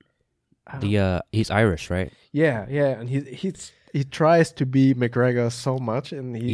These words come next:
Speaker 2: Yeah, yeah.
Speaker 1: imitates them, and then he, he talks so much s-,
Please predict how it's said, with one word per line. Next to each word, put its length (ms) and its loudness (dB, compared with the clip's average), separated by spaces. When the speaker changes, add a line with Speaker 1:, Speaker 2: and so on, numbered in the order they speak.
Speaker 2:
Yeah, 340 4
yeah. 240 2
Speaker 1:
imitates 180 -2
them, 180 -4
and 140 -6
then 220 -4
he, 460 2
he 140 -6
talks 420 -8
so 140 -12
much 240 -8
s-, 240 -12